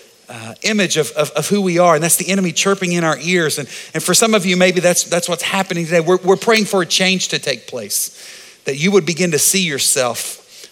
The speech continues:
the way that God sees you. We, we, we, we, we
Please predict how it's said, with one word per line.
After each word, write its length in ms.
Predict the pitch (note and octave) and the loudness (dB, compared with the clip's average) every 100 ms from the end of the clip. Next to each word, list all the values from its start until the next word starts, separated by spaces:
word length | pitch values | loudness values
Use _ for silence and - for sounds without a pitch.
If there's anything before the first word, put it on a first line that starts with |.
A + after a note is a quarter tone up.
| _ | _
the 80 | C3+ | -4
way 160 | C#3+ | -2
that 180 | C3 A#2 | -2 -2
God 360 | C3 C3 C3 B2+ | 0 0 0 -2
sees 520 | - - C3+ C3 - | -6 -4 -4 -2 -4
you. 220 | A#2+ A2+ | -4 -8
We, 280 | A2+ D3+ C#3 | -6 -6 -8
we, 260 | C3+ C#3+ A#2+ | -10 -14 -12
we, 280 | C3+ D#3 C3+ | -8 -8 -8
we, 300 | D3 C#3 A#2+ | -10 -10 -12
we 260 | C#3 C3+ | -14 -14